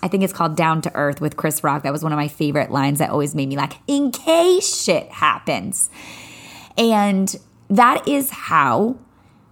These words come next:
your gratitude practice is and your morning rituals and whatever you do that keeps you in your juicy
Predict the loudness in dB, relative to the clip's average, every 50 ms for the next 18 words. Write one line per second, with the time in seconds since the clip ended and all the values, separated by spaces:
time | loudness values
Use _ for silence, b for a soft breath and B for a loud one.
0 | _ _ _ -4 0 2 2 2 2 2 2 2 2 0 -2 -2 -2 -2 -2 -2
1 | 0 0 0 0 0 -2 -4 -4 -2 0 0 0 0 0 -2 -2 -2 -2 0 0
2 | 0 0 0 0 -2 -2 -2 -2 -2 0 -2 -2 -2 -2 -2 0 0 2 2 2
3 | 0 -2 -2 -4 -2 0 0 0 0 0 -2 -2 -2 0 0 2 2 2 2 2
4 | 0 0 0 0 -2 -2 0 2 2 2 2 2 0 0 -2 -4 -8 -4 -2 -2
5 | -2 0 -2 -2 0 2 0 0 0 0 0 0 2 2 2 0 0 -2 -2 -2
6 | 0 0 0 0 0 0 2 2 2 0